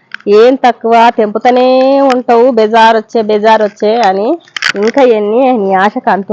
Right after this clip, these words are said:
ఉండాలంటావు, కానీ నేను పెట్టిన ఆ మొక్కలకు ఇవి చాలా తక్కువ అనమాట. ఇప్పుడు క్యాప్సికం, బ్రోకోలీ పెట్టుకునే సీజన్ అనమాట. మీరు ఎవరైనా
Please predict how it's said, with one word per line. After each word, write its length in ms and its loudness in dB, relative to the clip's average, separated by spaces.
ఉండాలంటావు, 680 0
కానీ 200 2
నేను 280 4
పెట్టిన 420 2
ఆ 100 0
మొక్కలకు 460 -2
ఇవి 160 0
చాలా 500 4
తక్కువ 400 0
అనమాట. 360 -2
ఇప్పుడు 300 2
క్యాప్సికం, 800 2
బ్రోకోలీ 480 2
పెట్టుకునే 500 0
సీజన్ 400 -2
అనమాట. 420 -2
మీరు 220 4
ఎవరైనా 460 2